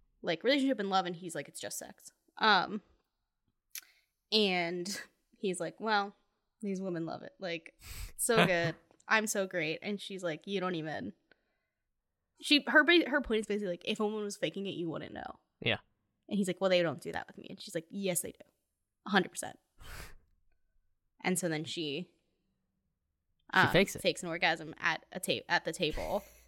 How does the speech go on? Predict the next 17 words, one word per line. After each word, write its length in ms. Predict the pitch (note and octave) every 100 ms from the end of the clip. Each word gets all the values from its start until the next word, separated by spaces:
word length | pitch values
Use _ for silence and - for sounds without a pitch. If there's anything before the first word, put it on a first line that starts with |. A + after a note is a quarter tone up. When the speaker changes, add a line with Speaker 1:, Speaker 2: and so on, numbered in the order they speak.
| _ _ -
Speaker 1:
And 160 | G3+
it 80 | F#3
hit, 200 | F#3+ -
the 80 | G#3+
look 220 | F#3+ F3+ F3
on 100 | G3
his 180 | F3
face 260 | - C#3+ -
is 120 | -
like, 180 | - - -
"Oh, 80 | - - - - _ - - - F5 - - A3 F#3
no." 140 | -
Speaker 2:
<laughs> 80 | - - -
Oh, 220 | E3 - - - A#3 - -
oh, 140 | D#3+
no. 420 | D3+ D3 D#3 F3 D#3+ - - F3+ E3+
Uh, 380 | E3 D3 C#3+